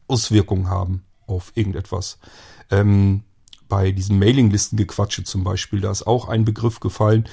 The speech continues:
der hat gar keine Auswirkungen auf, ähm, Anti-Spam-Systeme. Da ging es ja darum,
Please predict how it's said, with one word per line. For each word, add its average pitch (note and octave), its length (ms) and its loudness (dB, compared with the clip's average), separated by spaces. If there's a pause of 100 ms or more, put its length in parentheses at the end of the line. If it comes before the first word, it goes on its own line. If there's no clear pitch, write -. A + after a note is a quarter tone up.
(220)
der G#2 80 2
hat A2+ 80 -2
gar A#2+ 100 0
keine G#2 300 -2
Auswirkungen A#2 1000 2 (460)
auf, A2 640 2
ähm, G2+ 540 0 (120)
Anti-Spam-Systeme. A2 880 2
Da A2 100 2
ging C#3+ 180 4
es - 140 -2
ja A#2 100 4
darum, C3 500 2